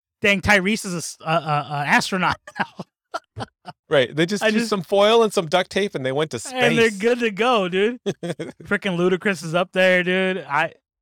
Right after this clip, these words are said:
Speaker 1: yeah. No, I mean, y-,
Speaker 2: Yeah.
Speaker 1: it's just one of those
Speaker 2: <laughs> That,
Speaker 1: movies.
Speaker 2: that was, that was, that put me over the top as well. I was like, "I can't, I can't." This, <laughs>
Speaker 1: Yeah.
Speaker 2: that's why I was like, "Shoot, like, might as well pair, pair them up with the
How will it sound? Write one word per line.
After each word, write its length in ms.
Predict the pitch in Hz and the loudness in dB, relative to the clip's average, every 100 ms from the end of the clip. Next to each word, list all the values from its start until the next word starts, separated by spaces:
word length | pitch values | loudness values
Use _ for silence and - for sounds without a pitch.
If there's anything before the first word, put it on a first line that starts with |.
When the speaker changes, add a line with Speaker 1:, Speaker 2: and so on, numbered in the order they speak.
| _ | _
Speaker 1:
yeah. 400 | 139 139 123 113 - _ | -6 -2 -2 -4 -10 _
No, 200 | 135 135 | -12 -8
I 220 | 127 113 117 | -6 -6 -6
mean, 340 | 117 107 110 - | -8 -10 -14 -12
y-, 300 | 123 92 110 _ _ _ | -10 -10 -14 _ _ _
Speaker 2:
Yeah. 200 | 104 98 | -6 -2
Speaker 1:
it's 100 | 165 | -2
just 140 | 202 175 | -4 0
one 120 | 202 | 0
of 60 | 190 | 2
those 120 | 175 | 0
Speaker 2:
<laughs> 60 | |
That, 160 | 139 139 | 0 -2
Speaker 1:
movies. 200 | - _ - | -4 _ -6
Speaker 2:
that 160 | 113 | -4
was, 180 | 113 101 _ _ | -4 -10 _ _
that 120 | 139 | 0
was, 180 | 147 151 | 0 0
that 180 | 139 139 | 0 0
put 160 | - 156 | 2 2
me 100 | 147 | 2
over 160 | 127 | 2
the 80 | 120 | 2
top 220 | 113 120 117 | 4 2 2
as 140 | 104 | -4
well. 160 | 101 92 | -4 -4
I 20 | |
was 80 | 95 | -4
like, 120 | 92 | -4
"I 80 | 104 | -6
can't, 320 | - 113 107 _ | -4 -8 -8 _
I 60 | 113 | -18
can't." 240 | - 90 - _ 127 | -14 -16 -18 _ -14
This, 200 | 117 - 143 | -14 -6 -6
<laughs> 180 | _ _ | _ _
Speaker 1:
Yeah. 440 | 147 143 127 120 123 - | -6 -4 -4 -8 -10 0
Speaker 2:
that's 180 | 156 190 | 0 4
why 140 | 185 | 6
I 20 | |
was 100 | 170 | 6
like, 140 | 151 127 | 4 2
"Shoot, 400 | - - 208 - - | -2 -4 -4 -6 -2
like, 180 | 131 113 | -2 2
might 240 | 135 170 | 2 2
as 140 | 180 | 0
well 180 | 143 165 | 0 -2
pair, 260 | - 160 143 | -2 -6 -4
pair 280 | - 135 135 | 0 0 2
them 160 | 120 | 0
up 160 | 120 117 | 0 0
with 140 | 110 - | -6 -6
the 400 | 98 92 82 - | -4 -2 -2 -8